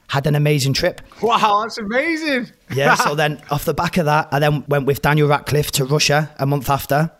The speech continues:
Speaker 1: I was with him for, say, just over a week. And then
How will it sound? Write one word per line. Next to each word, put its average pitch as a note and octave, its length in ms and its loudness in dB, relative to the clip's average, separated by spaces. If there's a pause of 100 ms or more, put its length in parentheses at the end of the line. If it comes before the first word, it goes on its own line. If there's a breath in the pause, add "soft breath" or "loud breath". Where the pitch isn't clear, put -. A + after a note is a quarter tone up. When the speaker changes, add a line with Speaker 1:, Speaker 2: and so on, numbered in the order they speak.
(340 loud breath)
Speaker 1:
I A#2+ 40 -4
was B2 140 0
with C#3+ 140 0
him D#3 180 2
for, D3 140 0
say, D3 180 0
just C#3 220 -2
over D3 240 0
a - 20 0
week. D3 300 -4 (560 loud breath)
And C#3 240 0
then C#3 260 0